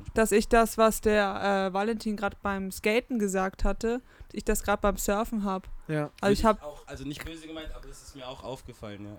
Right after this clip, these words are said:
Speaker 2: ich hab gar nicht die Motivation, gerade diesen Reverse irgendwie zu lernen. Ich
Speaker 3: Mhm.
Speaker 2: find's grad viel schöner, einfach nur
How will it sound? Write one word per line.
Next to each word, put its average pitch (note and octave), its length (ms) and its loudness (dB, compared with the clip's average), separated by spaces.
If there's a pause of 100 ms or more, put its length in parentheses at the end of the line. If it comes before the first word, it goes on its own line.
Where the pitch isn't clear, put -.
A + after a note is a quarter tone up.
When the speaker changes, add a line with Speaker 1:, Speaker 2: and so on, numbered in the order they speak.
Speaker 2:
ich - 160 -2
hab A3+ 240 2
gar A3 240 6
nicht B3+ 220 0
die A#3 80 2
Motivation, A3 840 0
gerade A3 300 0
diesen G3+ 340 0
Reverse G#3+ 600 2
irgendwie F#3+ 280 -4
zu - 160 -8
lernen. F#3+ 380 -2
Ich F#3+ 100 -8
Speaker 3:
Mhm. D3+ 340 -10
Speaker 2:
find's A3 280 2
grad G#3 220 2
viel A3+ 220 -2
schöner, A#3 460 2
einfach G#3 380 -2
nur G#3 420 0